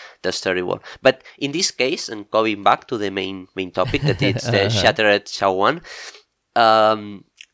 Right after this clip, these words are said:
Speaker 1: the problem that we found here is, uh, is a collision attack. So right now we know that it's possible,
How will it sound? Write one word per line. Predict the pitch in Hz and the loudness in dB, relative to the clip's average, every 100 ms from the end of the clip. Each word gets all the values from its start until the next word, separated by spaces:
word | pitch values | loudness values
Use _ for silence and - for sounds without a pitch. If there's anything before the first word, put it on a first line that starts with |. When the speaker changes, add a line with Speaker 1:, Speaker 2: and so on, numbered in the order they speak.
| _ | _
Speaker 1:
the | 117 123 | -4 -2
problem | - 135 147 160 | 2 4 4 0
that | 135 131 - | -2 -2 -4
we | 104 107 | -8 -6
found | - 113 180 | -2 -2 -2
here | - 175 196 302 _ - - _ _ _ _ _ - | -6 -2 -2 -4 _ -20 -20 _ _ _ _ _ -4
is, | 117 120 120 - - | 0 2 2 -2 -4
uh, | - 104 98 98 95 92 90 | 0 2 4 4 4 2 0
is | 113 - | -2 -4
a | 113 | -2
collision | 104 98 - 92 | -2 -2 -4 -6
attack. | 85 92 90 | -4 -4 -6
So | - 110 101 | -2 -2 0
right | 113 139 143 | 0 0 2
now | 147 220 - _ - | 0 0 -6 _ -12
we | 107 123 | -4 -4
know | 120 151 240 - _ _ _ | 0 0 -2 -6 _ _ _
that | - 104 - - | -4 -4 -4 -6
it's | 120 - - _ - | -4 -4 -6 _ -2
possible, | 139 - 190 247 | -2 0 -4 -4